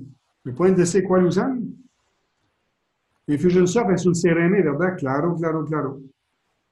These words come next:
Tax cero cero siete, esta herramienta número uno va a ser como Infusionsoft.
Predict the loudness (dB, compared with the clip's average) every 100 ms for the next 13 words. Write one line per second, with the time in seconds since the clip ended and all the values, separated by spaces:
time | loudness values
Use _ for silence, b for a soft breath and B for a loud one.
0 | _ _ _ _ _ _ _ _ _ _
1 | _ -2 -2 -2 0 2 2 2 2 2
2 | 2 2 4 2 2 -6 -16 _ 0 0
3 | 2 4 6 4 6 6 6 4 4 4
4 | 2 2 -2 0 0 2 0 -2 -4 -6
5 | -12